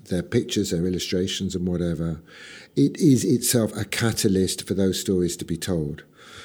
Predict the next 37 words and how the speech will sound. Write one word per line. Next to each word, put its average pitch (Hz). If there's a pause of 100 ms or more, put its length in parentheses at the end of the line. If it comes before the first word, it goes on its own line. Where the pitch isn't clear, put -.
(360)
Because 107
I 107
think -
you 123
could 117
possibly 98
argue 92
that 92
many 117
of 87
us - (220)
have 117
stories 110
to -
tell, 117 (500)
not 156
simply 110
because 107
of 98
our 95
lived 98
experiences, 82 (380)
but 127
we, 127 (140)
because 123
we 113
have 104
people 107
to 104
tell 95
them 87
to. 90 (300)
It's -
the 110
relationship 104 (380)
that 104
is 101